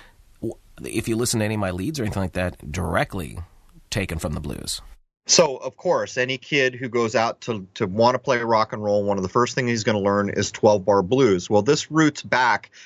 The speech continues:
Speaker 2: into the Delta music from the Afri-,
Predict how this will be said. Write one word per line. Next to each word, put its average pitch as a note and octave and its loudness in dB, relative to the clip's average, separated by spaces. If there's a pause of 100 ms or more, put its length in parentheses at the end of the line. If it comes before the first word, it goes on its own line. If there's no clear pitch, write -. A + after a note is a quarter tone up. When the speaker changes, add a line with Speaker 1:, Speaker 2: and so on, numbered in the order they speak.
(180)
Speaker 2:
into A2 0
the G2 4
Delta A2+ 0
music A2 0 (140)
from G2+ -2
the G#2 0
Afri-, G#2 0